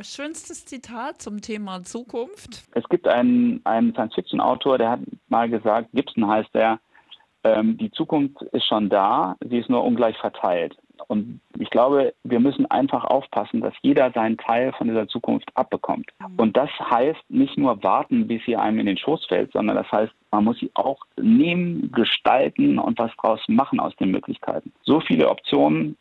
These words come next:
Speaker 2: müssen wir einfach nutzen.
Speaker 1: Inwieweit werden sich auch die Medien verändern?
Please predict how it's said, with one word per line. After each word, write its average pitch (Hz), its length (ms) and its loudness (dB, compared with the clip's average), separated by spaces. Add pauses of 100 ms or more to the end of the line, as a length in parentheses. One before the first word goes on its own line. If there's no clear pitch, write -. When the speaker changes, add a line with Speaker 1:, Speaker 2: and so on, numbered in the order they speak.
Speaker 2:
müssen 113 300 2
wir 117 140 0
einfach 131 200 -2
nutzen. 180 280 -4
Speaker 1:
Inwieweit 269 440 -6
werden 254 140 -8
sich 233 180 -14
auch 220 100 -16
die 240 100 -10
Medien 170 420 -10
verändern? 165 800 -14